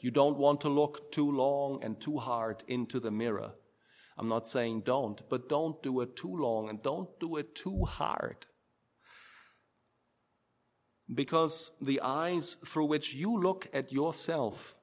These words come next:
as you look in the mirror and behold your own likeness, they are not the eyes that give you the best treatment,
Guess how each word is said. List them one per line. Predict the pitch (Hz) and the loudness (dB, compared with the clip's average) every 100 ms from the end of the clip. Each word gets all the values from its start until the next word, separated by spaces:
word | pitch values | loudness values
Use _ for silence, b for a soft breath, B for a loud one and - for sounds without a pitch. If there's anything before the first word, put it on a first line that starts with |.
| - | -6
as | 113 | -2
you | 117 | 0
look | 123 170 170 | 2 2 0
in | 160 | -2
the | 135 | 0
mirror | 127 151 113 | 2 4 2
and | 101 104 | 0 -4
behold | 117 107 147 139 113 | -6 0 0 0 0
your | 110 | 2
own | 113 151 143 | 4 2 2
likeness, | 123 139 - 110 98 - - - _ _ _ _ _ _ _ _ B B B B B B B B _ _ _ _ _ _ _ _ _ | 2 0 -4 -8 -6 -6 -8 -12 _ _ _ _ _ _ _ _ B B B B B B B B _ _ _ _ _ _ _ _ _
they | 117 | 2
are | 117 | 4
not | 135 147 | 4 2
the | 151 143 | 2 2
eyes | 135 143 123 | 2 0 -2
that | 120 120 | -4 0
give | 139 | 0
you | 135 113 | 0 -2
the | 110 | -2
best | 117 110 - | -2 -4 -6
treatment, | - 135 - 113 98 | -4 -4 -2 -6 -6